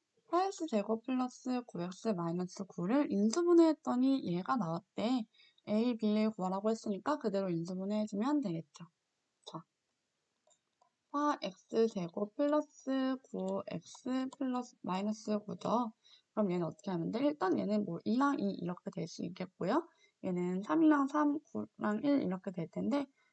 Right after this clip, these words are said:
먼저 구가 당연히 구랑 일은 나오기 힘든 일이겠죠. 그래서 얘를 먼저 삼이랑 삼으로 놔볼게요. 그러면 사는 이랑 이, 사,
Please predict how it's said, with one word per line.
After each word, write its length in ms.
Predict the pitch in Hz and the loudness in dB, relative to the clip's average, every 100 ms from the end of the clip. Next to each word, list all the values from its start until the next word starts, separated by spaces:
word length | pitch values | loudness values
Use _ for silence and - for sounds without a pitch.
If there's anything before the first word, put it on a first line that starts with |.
| _ | _
먼저 480 | 214 247 269 269 269 | 0 2 4 2 0
구가 580 | - 214 214 208 240 202 | -2 0 4 4 4 0
당연히 380 | - 202 233 226 | -4 -4 -4 -4
구랑 320 | 220 214 208 269 | -4 -2 0 4
일은 280 | 285 415 - _ _ _ _ _ _ - - _ _ | 4 4 0 _ _ _ _ _ _ -10 -10 _ _
나오기 560 | 185 196 220 220 208 233 | -2 0 2 0 -2 0
힘든 360 | 277 339 294 | 0 2 2
일이겠죠. 420 | 170 165 170 - | 2 -2 -4 -4
그래서 220 | 160 180 170 | -2 -2 -2
얘를 180 | 165 | -2
먼저 240 | 156 156 226 | -4 -4 -4
삼이랑 380 | - 320 311 277 | 0 2 2 0
삼으로 260 | 294 277 | -2 -2
놔볼게요. 540 | 202 160 160 - - 180 _ _ _ _ _ _ - - _ _ | -2 -4 -6 -8 -16 -20 _ _ _ _ _ _ -20 -20 _ _
그러면 240 | 262 269 | 2 2
사는 300 | - 370 381 494 - _ _ _ _ _ _ _ | 2 2 2 0 -6 _ _ _ _ _ _ _
이랑 300 | 226 285 294 | 2 6 4
이, 280 | 180 202 294 | 4 4 4
사, 220 | - 311 | 2 -2